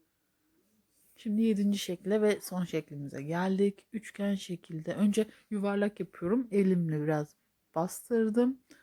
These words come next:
Sonra kenarlarını kestim ve üçgen şekilde yaptım. Bu da aynı pastanelerdeki gibi oluyor ve çok güzel oluyor. Çok güzel görünüyor.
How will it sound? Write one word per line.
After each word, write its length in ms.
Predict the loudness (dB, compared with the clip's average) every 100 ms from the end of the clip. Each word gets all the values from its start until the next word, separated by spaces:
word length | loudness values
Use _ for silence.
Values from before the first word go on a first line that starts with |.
| _
Sonra 220 | -8 -4 -4
kenarlarını 680 | -4 -6 -6 -8 -12 -16
kestim 640 | -18 -10 -10 -8 -6 -2 0
ve 140 | 0
üçgen 440 | -4 -6 -6 -4
şekilde 440 | -6 -12 -14 -10 -8
yaptım. 360 | -8 -8 -10 -10 -18 -14 -6
Bu 100 | -2
da 80 | 0
aynı 240 | 0 0
pastanelerdeki 1040 | -4 -10 -10 -8 -4 -2 -2 -4 -6 -10
gibi 240 | -8 -4 -2
oluyor 400 | 0 0 -2 -2 -8 _ -12
ve 80 |
çok 260 | -10 -10 -12
güzel 260 | -12 -10 -10
oluyor. 260 | -10 -12 -10
Çok 200 | -10 -8
güzel 220 | -4 -2
görünüyor. 460 | -2 -2 -4 -8